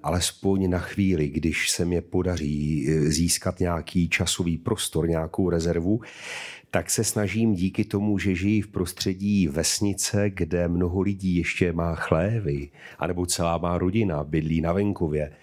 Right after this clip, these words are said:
tak se každý rok na Štědrý den, alespoň na chvíli, chci sám, úplně o samotě,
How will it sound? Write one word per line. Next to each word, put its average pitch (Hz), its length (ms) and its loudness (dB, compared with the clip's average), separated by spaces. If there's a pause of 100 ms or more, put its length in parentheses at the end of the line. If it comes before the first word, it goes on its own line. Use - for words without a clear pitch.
(440)
tak 87 140 0
se 101 140 0
každý 101 400 -2
rok 101 180 0
na 90 120 0
Štědrý 98 460 0
den, 90 600 2
alespoň 90 520 0
na 82 100 -2
chvíli, 92 400 0
chci 87 260 -2
sám, 95 840 -2 (180)
úplně 90 380 0
o 71 100 -2
samotě, 92 600 -2